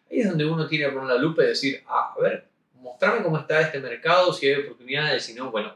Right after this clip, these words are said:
entre otros múltiples factores para tomar una decisión, ¿verdad? Pero cuando todos están súper bullish y, no sé, en Bitcoin pasa un montón, que, "Ah, no se va a cien mil,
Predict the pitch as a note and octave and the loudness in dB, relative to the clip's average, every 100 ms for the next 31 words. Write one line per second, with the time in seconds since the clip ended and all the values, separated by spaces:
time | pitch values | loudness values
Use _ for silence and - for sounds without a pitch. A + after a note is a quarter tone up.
0 | _ - A2 G2+ G2+ G#2 F#2+ - _ _ | _ -12 -8 -2 0 0 -8 -12 _ _
1 | _ A2 A#2+ A#2+ - - - G2 - G#2+ | _ -16 -14 -14 -14 -14 -14 -8 -6 -6
2 | - - - _ _ _ _ B2+ B2 B2 | -6 -10 -10 _ _ _ _ 0 2 4
3 | A#2 A2 G#2 - - A#2 G2+ G#2 C#3 - | 2 0 -2 -4 -12 -10 -2 2 4 2
4 | - _ - B2+ C3+ B2+ - G3+ D3+ D#3 | -4 _ -4 0 0 0 4 6 6 4
5 | F3 E3 E3 E3+ E3+ F#3+ F#3+ D3+ C#3 B2+ | 2 2 2 4 4 4 4 4 2 2
6 | C3 C#3 C#3 A#2 A#2+ C#3 - - A#2+ A#2 | 0 4 4 4 0 -2 -2 -2 2 2
7 | A#2 G#2 G2+ A#2 A#2 - - _ _ B2+ | 0 -8 2 2 2 -6 -20 _ _ 0
8 | A#2 - C#3+ D3 C#3+ C#3 B2 D#3 D#3+ - | 2 4 2 0 0 0 2 2 4 4
9 | C#3+ C3 D#3 F#3+ E3 - | 2 2 2 4 4 0